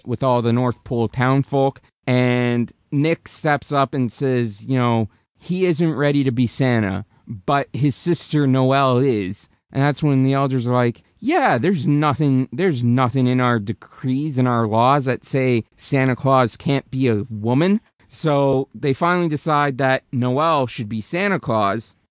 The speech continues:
And Noelle's taken aback at first because she's like, "No, I'm, I'm not, no, I'm not supposed to be Santa Claus." But she becomes Santa Claus. She puts on, she puts on the Santa Claus suit, which is obviously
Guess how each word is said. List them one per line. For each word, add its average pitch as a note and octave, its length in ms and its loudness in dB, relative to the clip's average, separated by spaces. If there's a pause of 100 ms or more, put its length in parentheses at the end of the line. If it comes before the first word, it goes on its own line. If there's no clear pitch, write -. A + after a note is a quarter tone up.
And C#3+ 220 2
Noelle's D#3 440 2
taken D3 280 0
aback D#3+ 340 2
at B2 160 -6
first E3 440 0 (120)
because B2 260 2
she's B2 180 -2
like, B2+ 180 -2
"No, C3+ 540 0
I'm, F3+ 380 0
I'm C#3 140 0
not, A3 340 0
no, C3+ 500 2
I'm D3 200 2
not C#3 220 0
supposed A#2 360 -2
to - 60 -16
be G#2+ 100 -4
Santa A2 340 0
Claus." B2 460 0 (360)
But D3 260 2
she - 160 0
becomes F#3 380 2
Santa E3 280 2
Claus. D3+ 360 0
She - 120 -4
puts F#3 300 -4
on, E3 440 0
she - 140 -10
puts E3 260 -6
on E3 180 0
the D3 60 -2
Santa D3 280 0
Claus C3+ 280 2
suit, B2 280 -2
which B2+ 160 -4
is B2 120 -2
obviously B2 640 2